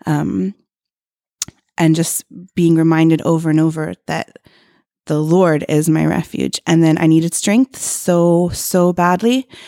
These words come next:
um, just to,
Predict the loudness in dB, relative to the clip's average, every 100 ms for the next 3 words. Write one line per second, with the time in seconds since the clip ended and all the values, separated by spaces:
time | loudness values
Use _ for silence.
0 | -20 _ -2 2 2 0 -2 -6 -14 _
1 | _ -14 -8 -2 -2 -2 -6 0 2 2
2 | -2 -6